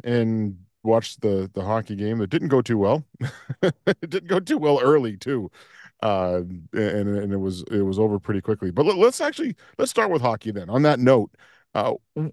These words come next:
what do you think happened? I mean, it was, <laughs> the first period went about, on Friday, went about as well as it could have probably gone. Uh, and then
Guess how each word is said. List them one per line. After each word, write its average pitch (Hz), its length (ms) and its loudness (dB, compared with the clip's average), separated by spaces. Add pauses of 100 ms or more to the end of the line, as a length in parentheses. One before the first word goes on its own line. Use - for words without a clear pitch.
what 147 220 4
do 381 80 0
you 381 100 6
think 285 240 -2
happened? 170 480 -4 (520)
I 156 80 2
mean, 180 100 6
it 175 60 4
was, 170 160 2
<laughs> - 500 -6
the 185 80 2
first - 320 0
period 226 360 2
went 170 140 2
about, 165 300 -2
on 151 160 -2
Friday, 180 380 -2
went 139 160 -2
about 143 200 -4
as 127 120 -6
well 185 440 0
as 151 240 -4
it 147 140 -8
could 147 120 2
have 135 120 2
probably 147 420 0
gone. 113 600 -2 (420)
Uh, - 340 -4
and 139 220 4
then 147 400 2